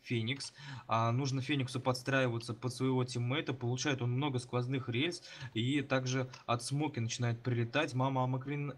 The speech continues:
криминал, его отстреливают, а, и Орех также тут отправляется на рез. Г-, ой-ой-ой, Неверноу ошибается, сливая Модестию, и Галамикс подхватывает флажок и начинает его дальше увозить.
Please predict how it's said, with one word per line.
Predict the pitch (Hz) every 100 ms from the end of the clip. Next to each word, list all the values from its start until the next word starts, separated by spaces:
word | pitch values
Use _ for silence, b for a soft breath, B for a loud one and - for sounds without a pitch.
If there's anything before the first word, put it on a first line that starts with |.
| -
криминал, | 123 135 147 113
его | 113 127
отстреливают, | 123 - 120 120 123 139 170 - B B 120
а, | 113 117
и | 120 139
Орех | 135 160 160 -
также | 117 110 110 101 -
тут | 135 127
отправляется | 117 123 127 127 127
на | 127
рез. | 131 156
Г-, | 127 143 B B B B B B B -
ой-ой-ой, | 151 170 175 190 175
Неверноу | 160 196 202 190 180
ошибается, | 156 175 151 196 202
сливая | 147 170 170 175
Модестию, | 165 147 196 208 170
и | 156
Галамикс | 135 147 151 175 -
подхватывает | - 131 135 160 151 131
флажок | 135 135 120 185 185
и |
начинает | 139 127 131 151
его | 151
дальше | 139 147 170 151
увозить. | 147 156 185 123